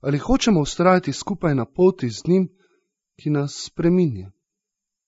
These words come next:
Naredimo skupaj korak zaupanja. Zaupajmo, da je on resnično življenje. Skupaj s Petrom recimo tudi mi danes:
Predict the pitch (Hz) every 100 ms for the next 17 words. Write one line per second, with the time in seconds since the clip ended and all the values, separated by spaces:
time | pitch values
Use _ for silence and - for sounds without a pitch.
0 | _ _ _ _ _ _ _ _ _ _
1 | _ _ 151 135 139 220 202 - 190 170
2 | 147 - 131 131 120 131 165 156 104 90
3 | 90 - _ _ _ _ _ _ _ _
4 | _ _ _ _ _ _ - 113 147 226
5 | - 220 220 240 190 143 127 120 - 185
6 | 226 202 156 - 170 - - 160 160 165
7 | 147 110 95 95 - _ _ _ _ _
8 | _ _ _ _ _ _ _ - 262 233
9 | 214 - 214 214 202 175 151 - 208 190
10 | 202 185 180 175 147 127 104